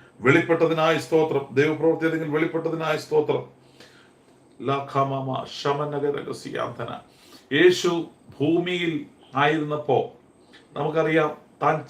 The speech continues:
ചെന്ന സ്ഥലങ്ങളിലൊക്കെ, താൻ എവിടേക്കൊക്കെ ചെന്നോ, അവിടെ എല്ലാം വലിയ ദൈവിക അത്ഭുതങ്ങൾ സംഭവിച്ചു. വലിയ ദൈവിക അത്ഭുതങ്ങൾ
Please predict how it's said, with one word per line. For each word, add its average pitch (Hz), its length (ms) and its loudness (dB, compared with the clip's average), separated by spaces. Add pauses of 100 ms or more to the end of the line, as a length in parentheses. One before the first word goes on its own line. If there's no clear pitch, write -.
ചെന്ന 165 440 0
സ്ഥലങ്ങളിലൊക്കെ, 147 1120 -2 (640)
താൻ 151 200 2
എവിടേക്കൊക്കെ 170 800 2
ചെന്നോ, 151 540 -2 (280)
അവിടെ 131 180 4
എല്ലാം 151 440 4
വലിയ 147 280 0
ദൈവിക 147 480 0
അത്ഭുതങ്ങൾ 139 600 -2
സംഭവിച്ചു. 117 560 -6 (640)
വലിയ 170 300 4
ദൈവിക 160 540 2
അത്ഭുതങ്ങൾ 151 600 -2